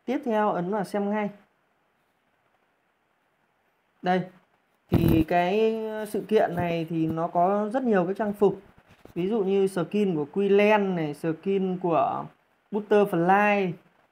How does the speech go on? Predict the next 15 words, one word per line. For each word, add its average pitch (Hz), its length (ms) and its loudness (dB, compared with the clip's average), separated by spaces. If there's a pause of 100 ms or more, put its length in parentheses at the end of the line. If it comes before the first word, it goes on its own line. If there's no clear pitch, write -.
(1000)
skin 175 760 0
của 165 100 -2
Achit. 202 580 -4 (180)
Nói 180 160 -8
chung 208 220 -2
là 160 220 -4
khá 185 260 -4
là 262 100 -2
nhiều 175 340 0
các 208 140 -4
cái - 80 -10
ứng 175 180 -4
dụng 214 200 -8
hay. 208 320 -4 (2250)
Thì 156 460 2